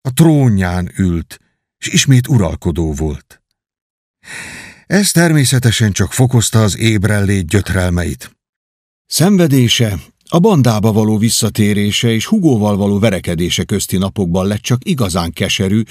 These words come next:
és egyre nehezebben elviselhető. A verekedés után való reggel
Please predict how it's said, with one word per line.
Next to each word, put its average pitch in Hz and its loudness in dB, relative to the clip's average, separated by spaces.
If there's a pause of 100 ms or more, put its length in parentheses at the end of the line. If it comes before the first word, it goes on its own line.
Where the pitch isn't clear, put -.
(340)
és - 0
egyre 147 0
nehezebben 87 -2
elviselhető. 82 -6 (2000)
A 110 -4
verekedés 92 0
után 107 -2
való 80 -4
reggel 104 -2